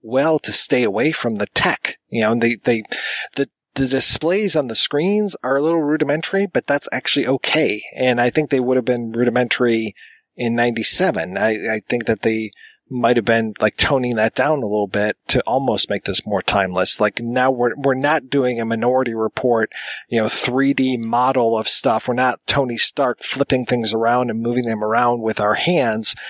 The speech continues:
We're still using keyboards, and we're even using keyboards as a, as a lethal weapon.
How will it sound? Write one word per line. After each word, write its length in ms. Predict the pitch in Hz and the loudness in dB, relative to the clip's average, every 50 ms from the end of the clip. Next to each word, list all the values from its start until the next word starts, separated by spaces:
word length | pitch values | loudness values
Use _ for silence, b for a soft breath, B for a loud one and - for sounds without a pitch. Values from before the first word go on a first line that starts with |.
| B B B | B B B
We're 120 | - 120 120 | -2 0 0
still 360 | - - - - 165 160 147 143 | 0 0 0 0 0 2 2 2
using 400 | 131 123 131 135 - 123 117 110 | 2 2 2 2 2 0 -2 -4
keyboards, 840 | - - - 170 160 117 - 117 110 101 104 104 104 104 - - - | -4 -2 0 0 0 2 2 2 2 2 2 0 0 -2 -2 -4 -2
and 140 | - 131 | -2 0
we're 120 | 135 139 151 | 0 2 2
even 180 | 170 160 147 | 2 2 0
using 280 | 135 127 127 - 120 117 | 0 0 0 0 0 -2
keyboards 460 | - - - 143 - 123 117 113 107 | -2 -2 -2 0 0 0 0 0 0
as 160 | 117 104 104 | -2 -2 -2
a, 200 | 113 107 104 104 - | 0 0 0 -2 -2
as 160 | - 113 107 | -2 -2 -2
a 80 | - 101 | -2 -2
lethal 320 | 101 123 139 127 113 95 | 0 0 0 0 0 0
weapon. 400 | 98 120 127 - - - - 95 | 0 0 0 0 -2 -4 -6 -8